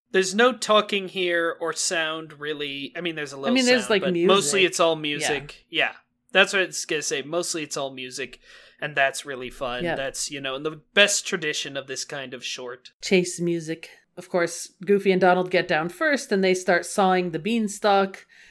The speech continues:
Speaker 2: off at the bottom. Um, amazing that they had such a giant saw as poor peasants, but <laughs>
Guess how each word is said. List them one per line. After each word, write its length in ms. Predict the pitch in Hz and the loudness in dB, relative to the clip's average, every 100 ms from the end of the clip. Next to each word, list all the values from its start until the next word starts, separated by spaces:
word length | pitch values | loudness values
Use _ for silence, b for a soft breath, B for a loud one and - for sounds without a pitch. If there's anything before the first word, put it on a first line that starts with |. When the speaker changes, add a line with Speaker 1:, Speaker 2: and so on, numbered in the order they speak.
| b - | b 0
Speaker 2:
off 240 | 175 175 | 2 2
at 120 | 160 | -2
the 40 | 151 | 2
bottom. 540 | 170 202 208 208 185 | 6 6 4 0 -4
Um, 300 | 165 160 143 - | -2 -2 -4 -4
amazing 460 | 160 180 185 185 | 2 4 4 2
that 140 | 175 165 | 0 0
they 100 | 156 | 0
had 320 | 175 202 196 | 2 2 2
such 180 | 220 202 | -2 0
a 60 | |
giant 380 | 190 202 202 196 | 0 0 0 -2
saw 400 | - 208 202 208 | -2 0 2 2
as 160 | 175 - | 0 0
poor 200 | 190 175 | 2 2
peasants, 600 | 185 185 196 196 190 - | 2 0 0 -2 -8 -4
but 320 | 139 120 | -2 -4
<laughs> 60 | - | -6